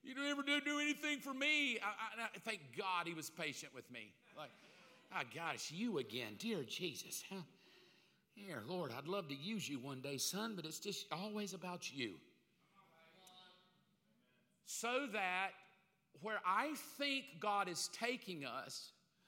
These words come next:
is not don't drink, don't smoke, don't chew, don't hang around those that do, or watch Harry Potter.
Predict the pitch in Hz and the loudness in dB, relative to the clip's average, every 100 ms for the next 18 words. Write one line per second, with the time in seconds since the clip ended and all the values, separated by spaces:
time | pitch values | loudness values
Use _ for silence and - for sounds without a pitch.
0 | - - 185 175 220 226 196 190 208 185 | -20 -4 0 0 4 4 4 2 2 0
1 | 202 196 190 190 180 185 190 170 180 180 | 0 0 0 -2 -2 -2 -2 -2 -4 -4
2 | - 185 175 170 175 170 160 165 156 165 | -6 -4 -4 -4 -4 -4 -2 -2 -2 -2
3 | 151 - 160 151 156 156 156 143 147 156 | -4 -4 -4 -2 -2 0 0 -2 -6 -8
4 | 147 185 185 - | -8 -8 -10 -10